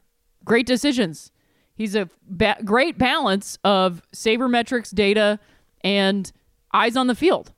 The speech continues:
So I respect that. Um, I don't super respect the, all the <laughs> Boston fans. Um, I have a lot of friends who are Boston Red Sox fans. I'm not talking about you 'cause you guys are cool. But you see what you've done. You see the bullshit that you're doing. Um,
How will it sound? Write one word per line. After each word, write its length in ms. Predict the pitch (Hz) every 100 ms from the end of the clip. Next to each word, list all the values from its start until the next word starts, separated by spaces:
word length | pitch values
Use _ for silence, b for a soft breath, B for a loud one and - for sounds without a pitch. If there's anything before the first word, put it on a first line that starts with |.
| _
So 320 | - 226 220
I 120 | -
respect 420 | 254 240 - 214 -
that. 240 | 143 - _ _ _ _
Um, 440 | 196 196 190 185 - -
I 80 |
don't 300 | 208 277 339
super 360 | - 392 320 311
respect 560 | 294 - 285 277 - -
the, 160 | 240 -
all 200 | 233 240
the 120 | 233
<laughs> 0 |
Boston 540 | 214 269 359 - 494 220
fans. 580 | 196 180 208 269 - b b b -
Um, 420 | 214 214 208 180 180
I 100 | 220
have 120 | 240
a 40 |
lot 200 | 233 254
of 80 | 233
friends 300 | 247 240 226
who 100 | 233
are 100 | 214
Boston 360 | 202 202 - 202
Red 160 | 190
Sox 200 | 202 185
fans. 220 | - 185 180
I'm 60 |
not 160 | 185 165
talking 280 | 185 170 170
about 200 | 165 156
you 160 | 165
'cause 200 | 151 170
you 80 | 180
guys 180 | 165 156
are 80 | 175
cool. 380 | 175 175 151 b b b -
But 240 | 202 170 202
you 200 | 311 370
see 220 | 247 226
what 180 | 208 160
you've 220 | 190 156
done. 340 | 170 151 180 -
You 220 | - 320 359
see 200 | 339 349
the 120 | 226
bullshit 440 | 196 190 233 196
that 140 | 170 -
you're 120 | 175
doing. 400 | 160 151 170 214 b b b b _
Um, 560 | 196 196 190 190 185